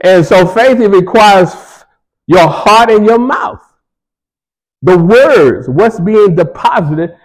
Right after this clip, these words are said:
in your heart. So it says, "Enoch also the seventh from, from Adam prophesied, he's saying, 'Behold, the Lord cometh with ten thousand of his saints to execute the judgment upon all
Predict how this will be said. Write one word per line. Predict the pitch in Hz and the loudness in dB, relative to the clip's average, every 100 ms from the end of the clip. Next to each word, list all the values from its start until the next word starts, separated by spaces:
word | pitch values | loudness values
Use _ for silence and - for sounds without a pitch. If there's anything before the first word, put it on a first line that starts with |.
| _ - | _ -4
in | 196 | -2
your | 208 214 | 0 -2
heart. | 220 - - | -2 -6 -4
So | 202 | -2
it | 190 190 | 0 0
says, | 226 196 185 | 0 -2 -4
"Enoch | 269 294 220 202 | -6 -2 -2 0
also | 202 196 208 208 | -2 -2 -2 -2
the | 180 160 | -2 -8
seventh | - 262 269 226 190 - _ _ | -8 -4 -2 -2 -6 -10 _ _
from, | - 190 180 - | -6 -4 -4 -8
from | 180 180 | -6 -2
Adam | 208 240 170 | 0 0 -2
prophesied, | - 214 214 170 202 185 170 | -2 -2 0 -4 -2 -2 0
he's | 165 | -4
saying, | - 226 190 180 - _ - | -4 -4 -4 -6 -12 _ -2
'Behold, | 196 214 247 190 | 0 2 2 2
the | 185 | 2
Lord | 220 233 196 | 2 0 0
cometh | 240 233 202 | -2 -2 0
with | 190 190 | -2 -2
ten | 254 262 254 | -4 -4 -4
thousand | 233 240 233 233 | -2 0 0 -2
of | 220 | 0
his | 180 147 - | -2 -4 -4
saints | 240 262 254 _ _ _ _ _ _ _ _ _ _ _ - - _ - - | -4 -4 -8 _ _ _ _ _ _ _ _ _ _ _ -20 -20 _ -12 -6
to | 381 | -2
execute | 226 220 180 240 180 | -2 -2 -4 -4 -2
the | 147 | -2
judgment | 113 226 220 208 | 0 0 0 0
upon | 170 151 165 | -2 -2 0
all | 180 220 240 247 233 | 2 2 2 0 -4